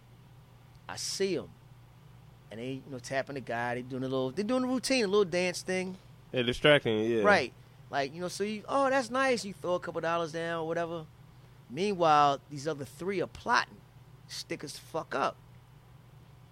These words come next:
Speaker 1: All right. Y'all ain't understand it.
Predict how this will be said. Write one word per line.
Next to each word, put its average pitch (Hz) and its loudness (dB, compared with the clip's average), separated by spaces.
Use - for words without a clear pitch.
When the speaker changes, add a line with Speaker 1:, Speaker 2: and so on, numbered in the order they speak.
Speaker 1:
All - -8
right. 156 -2
Y'all 190 -6
ain't 151 -4
understand 143 -2
it. - -16